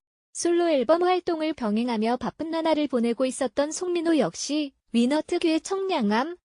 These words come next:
소년미를 느낄 수 있는 곡이다라고 곡에 대한 애정을 드러냈다. 뮤직비디오 촬영이 기억에 남는다던 김진우는 멤버들 모두 조언을 아끼지 않았다.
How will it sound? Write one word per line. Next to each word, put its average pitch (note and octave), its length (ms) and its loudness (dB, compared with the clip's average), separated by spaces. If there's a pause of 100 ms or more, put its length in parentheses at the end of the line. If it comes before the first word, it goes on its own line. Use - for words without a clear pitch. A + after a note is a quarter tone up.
(100)
소년미를 F4+ 680 0
느낄 D4+ 300 -2
수 - 100 -2
있는 D4 360 -2
곡이다라고 A#3+ 840 -2 (160)
곡에 B3+ 280 -2
대한 F#3 520 -2 (160)
애정을 D#4 440 2
드러냈다. A3+ 760 -4 (400)
뮤직비디오 D4+ 760 -2
촬영이 E4+ 440 -4
기억에 C4+ 420 2
남는다던 C4+ 680 -2
김진우는 A3+ 720 -2 (180)
멤버들 D4 460 0
모두 G#3+ 320 0
조언을 C4 460 0
아끼지 C4 420 -2
않았다. F#3+ 600 -2